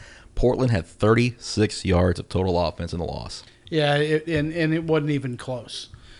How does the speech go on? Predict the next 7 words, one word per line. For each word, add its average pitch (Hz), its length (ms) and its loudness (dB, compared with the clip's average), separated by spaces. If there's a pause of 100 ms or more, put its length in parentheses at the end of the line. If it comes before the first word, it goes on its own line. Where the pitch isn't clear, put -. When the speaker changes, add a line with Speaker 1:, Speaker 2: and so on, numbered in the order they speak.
(200)
Speaker 2:
Uh, 127 240 -4 (640)
Portland 165 420 0
could 143 160 -4
absolutely 143 440 -4
get 135 180 -4
nothing 131 760 -2 (140)
going, 120 480 -4